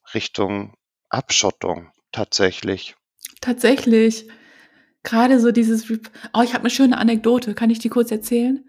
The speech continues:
Speaker 1: Gerne,
Speaker 2: <laughs> Ich
Speaker 1: bitte.
Speaker 2: war, ich war ja in Wyoming und Wyoming ist der Staat mit einem, ich glaube, es ist der Staat mit den höchsten Republikaner-, Wähl-, also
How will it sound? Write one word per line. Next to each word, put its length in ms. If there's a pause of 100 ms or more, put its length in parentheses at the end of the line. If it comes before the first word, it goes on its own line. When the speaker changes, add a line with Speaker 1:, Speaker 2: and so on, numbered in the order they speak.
(160)
Speaker 1:
Gerne, 260
Speaker 2:
<laughs> 0
Ich 140 (140)
Speaker 1:
bitte. 340 (120)
Speaker 2:
war, 240
ich 240
war 100
ja 60
in 180
Wyoming 840
und 120
Wyoming 500
ist 300 (420)
der 220
Staat 460
mit 140
einem, 600 (160)
ich 140
glaube, 220
es 80
ist 160
der 100
Staat 240
mit 120
den 120
höchsten 380
Republikaner-, 960
Wähl-, 260
also 360